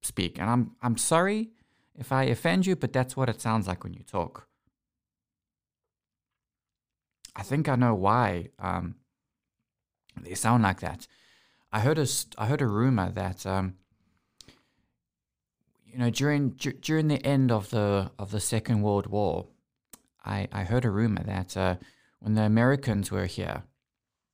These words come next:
all the soldiers were, were getting drunk on, on whiskey, as always, 'cause, you know, it's Americans, they love their whiskey.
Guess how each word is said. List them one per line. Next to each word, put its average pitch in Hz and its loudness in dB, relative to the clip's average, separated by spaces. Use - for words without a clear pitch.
all 127 -2
the 120 0
soldiers 123 2
were, 95 0
were 120 -8
getting 110 0
drunk 104 0
on, 90 -4
on 95 -4
whiskey, 127 -4
as 92 -6
always, 101 -2
'cause, - -8
you - -6
know, 98 -6
it's - -14
Americans, 90 -6
they 90 -8
love 98 -6
their 92 -4
whiskey. 98 -6